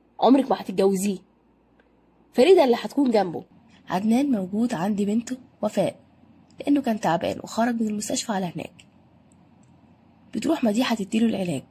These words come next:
بيعمل نفسه بياخد الدواء، وبعد كده بيحطه في جنب وبيتصل بواحد وبيشكره على إنه ساعده. وبيتضح لنا إن عدنان مش تعبان ولا حاجة، عمل كل ده وافتعل كل ده علشان خاطر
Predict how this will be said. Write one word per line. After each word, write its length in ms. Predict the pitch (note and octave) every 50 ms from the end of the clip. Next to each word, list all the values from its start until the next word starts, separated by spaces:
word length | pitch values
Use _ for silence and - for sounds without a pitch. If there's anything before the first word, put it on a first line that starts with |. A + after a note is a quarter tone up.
| - _ _ _ _ _ _ - _ _ _ _ _ _ _ _ _ _ _ _ _ _ -
بيعمل 280 | A#3 C4 C4 B3+ A3+
نفسه 240 | A3+ A#3 - - G#3+
بياخد 280 | - G#3 G#3+ - G3+ G3
الدواء، 360 | F3+ F#3+ - G#3+ C4 D#4 D4
وبعد 220 | A#3 G#3+ C#3 E3
كده 300 | E3+ - A3+ A#3+ C#4+ C#4 - - _ _ _ _ _ _ _ _ _ - -
بيحطه 480 | B3 A#3 A3+ - B3+ B3+ - A3+ F3+
في 80 | G3+ -
جنب 300 | G3+ A#3 D4+ E4+ D#4+ -
وبيتصل 480 | A3+ G3+ G3+ F#3+ - - A3 - A3
بواحد 400 | G3+ G#3 G3 A#3 B3+ - A#3+ -
وبيشكره 400 | F#3+ E3+ F3 - - - A3+ G#3+
على 180 | F3+ F3 F#3 F3+
إنه 140 | G3+ A3 G#3
ساعده. 360 | - - E3 F#2+ - - - - _ _ _ _ _ _ _ _ _ _ _ _ _ -
وبيتضح 480 | - - G#3 G3+ G3 F#3 E3+ - -
لنا 180 | G3+ A3+ B3 C4
إن 100 | B3+ A#3
عدنان 320 | F3 D#3 D#3+ F3 G3+ G3+
مش 140 | F#3+ F3 -
تعبان 280 | - E3+ D#3+ F#3 F#3 F3+
ولا 140 | F3 E3 D#3
حاجة، 340 | - E3 C#3+ - - - - - _ _ _ _ _ _ _ -
عمل 240 | - G3 G3+ F#3+ F3
كل 300 | - - A3 G#3 G3+ F3+
ده 120 | F3 F3
وافتعل 400 | F3 F3 - - - F#3 D#3+ F#3
كل 260 | - - A#3+ A#3 A#3
ده 100 | A#3 C4
علشان 300 | B3+ A#3+ A3 G#3 - F3
خاطر 400 | - - A3 A3+ A3+ - - -